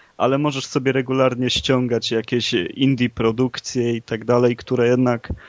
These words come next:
albo m-, byś musiał w innych miejscach sobie sam szukać, albo za nie jednak płacić chociaż trochę, e,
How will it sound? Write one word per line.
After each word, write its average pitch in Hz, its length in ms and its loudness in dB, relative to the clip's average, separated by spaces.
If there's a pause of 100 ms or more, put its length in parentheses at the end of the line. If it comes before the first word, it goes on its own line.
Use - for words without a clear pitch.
(240)
albo 151 280 4
m-, 160 240 2
byś 135 180 2
musiał 143 280 4
w 123 60 -2
innych 143 220 2
miejscach 135 380 0
sobie 110 220 -4
sam 143 340 0
szukać, 135 720 2
albo 123 220 0
za 127 140 2
nie 123 120 0
jednak 117 300 -4
płacić 143 540 0
chociaż - 360 -4
trochę, 123 640 2 (420)
e, 101 340 2